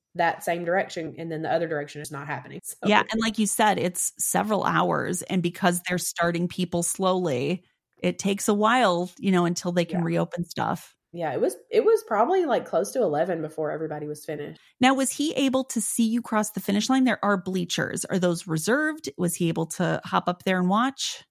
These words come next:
Speaker 1: Uh, he was not on the bleachers, but he was able to come up, like, just past the finish line. And then we walked the mile around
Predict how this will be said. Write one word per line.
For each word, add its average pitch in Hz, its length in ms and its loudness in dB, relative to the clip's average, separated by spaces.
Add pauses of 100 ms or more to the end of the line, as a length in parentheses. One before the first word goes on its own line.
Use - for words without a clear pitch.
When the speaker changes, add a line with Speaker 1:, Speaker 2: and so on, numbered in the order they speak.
(220)
Speaker 1:
Uh, 196 320 -2
he 208 160 -2
was 320 180 2
not 254 180 2
on 233 100 2
the 196 80 2
bleachers, 151 420 0
but 175 120 -4
he 202 140 0
was 185 200 4
able 175 240 4
to 160 80 -2
come 160 300 -6
up, 156 320 -2 (160)
like, 175 260 -2
just 190 300 0
past 160 340 -4
the 143 80 -8
finish 143 320 -10
line. - 80 -16 (160)
And 175 140 -2
then 156 180 0
we 147 340 -6 (180)
walked 170 420 0
the 185 120 0
mile 160 680 -2
around 160 640 -4